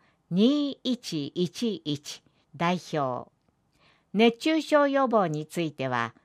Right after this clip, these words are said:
防災安全課まで、内線四二零六番。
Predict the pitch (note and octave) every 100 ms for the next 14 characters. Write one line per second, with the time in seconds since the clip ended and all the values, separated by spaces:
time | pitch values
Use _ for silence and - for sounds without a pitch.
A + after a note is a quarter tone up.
0 | _ _ _ C#3 F#3+ C#4 D4 C4 A#3+ A3+
1 | F#3 F#3 E3 F3 D#3 - C3+ B2 - -
2 | _ _ _ - E3+ A3 A#3 - F3+ C#3
3 | - _ _ _ E3 G#3+ C#4+ D4 C#4 C4
4 | F3+ C3 B2 - D#3+ F#3+ A3 G3 F3+ -
5 | G3+ C#3+ A#2 G#2+ G#2+